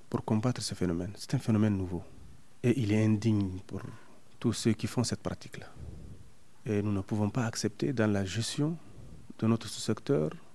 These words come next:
que des travers pareils puissent s'institutionnaliser. À Niamey, c'est devenu une pratique institutionnalisée et on va le combattre avec la dernière énergie. Les rapports sont déposés, sans coup férir, on va agir.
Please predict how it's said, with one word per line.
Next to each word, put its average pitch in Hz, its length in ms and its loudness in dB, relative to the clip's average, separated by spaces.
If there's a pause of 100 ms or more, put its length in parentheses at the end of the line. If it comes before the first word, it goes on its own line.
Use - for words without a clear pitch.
(220)
que 139 300 10 (320)
des 123 180 4
travers 139 480 4
pareils 120 320 4
puissent - 640 -2 (240)
s'institutionnaliser. 104 1040 4 (600)
À 117 80 6
Niamey, 120 280 8
c'est 123 100 2
devenu 107 240 6
une 110 80 4
pratique - 420 -4
institutionnalisée 101 680 -4 (400)
et 107 60 6
on 98 80 6
va 107 100 4
le 101 80 0
combattre - 500 -4 (200)
avec 107 280 0
la 95 120 2
dernière 113 500 6
énergie. 95 420 -6 (380)
Les 107 80 2
rapports 113 320 8
sont - 160 0
déposés, 107 580 -2 (220)
sans 117 220 -2
coup 113 140 -2
férir, 107 400 2
on 104 100 -6
va 98 240 -2 (420)
agir. 92 360 -2